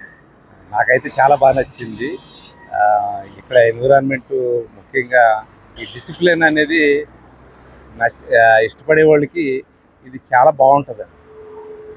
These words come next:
So, అండి, ఇంకా ఎదర పక్కనంతా షాపింగ్ మాల్స్ ఇవన్నీ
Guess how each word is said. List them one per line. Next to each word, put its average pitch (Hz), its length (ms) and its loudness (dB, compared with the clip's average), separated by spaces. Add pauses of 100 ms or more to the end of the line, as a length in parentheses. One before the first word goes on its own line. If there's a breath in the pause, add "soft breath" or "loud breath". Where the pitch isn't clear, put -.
(1500)
So, 120 120 2 (3500)
అండి, 107 260 -2 (1400)
ఇంకా - 160 -4 (100)
ఎదర 95 180 -6 (1400)
పక్కనంతా 123 440 -4
షాపింగ్ 113 520 -2
మాల్స్ 92 300 -8
ఇవన్నీ 87 320 -20